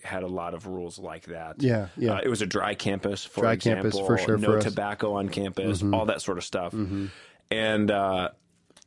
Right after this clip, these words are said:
Speaker 1: the, the hope, the idea was not that, that they were saying dancing is evil,
Speaker 2: Mm.
Speaker 1: drinking is
Speaker 2: Correct.
Speaker 1: evil,
Speaker 2: Correct.
Speaker 1: smoking is evil. They were saying,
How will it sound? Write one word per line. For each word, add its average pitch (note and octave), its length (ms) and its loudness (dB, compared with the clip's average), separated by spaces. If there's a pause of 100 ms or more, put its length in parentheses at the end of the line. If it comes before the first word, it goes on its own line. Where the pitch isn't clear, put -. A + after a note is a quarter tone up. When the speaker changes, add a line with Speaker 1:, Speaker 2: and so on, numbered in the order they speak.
(220)
Speaker 1:
the, A#2+ 200 0
the G#2+ 260 2
hope, F#3 380 0
the B2 140 4
idea A#2+ 320 2
was G2+ 200 2
not G2+ 280 0
that, G#2 160 0
that G#2+ 140 -2
they G#2+ 80 2
were G2 100 0
saying G2 420 -4
dancing A2 440 -4
is F#2 340 -6 (140)
evil, A2+ 560 -2 (160)
Speaker 2:
Mm. A#2+ 40 -4
Speaker 1:
drinking G#2+ 380 0
is F#2 140 -4
Speaker 2:
Correct. A2 300 0
Speaker 1:
evil, F2+ 320 0 (160)
Speaker 2:
Correct. G2+ 180 -6
Speaker 1:
smoking G#2 320 -2
is G2 120 -4
evil. C3+ 140 -4
They A2 140 -2
were A2+ 100 0
saying, G#2+ 420 0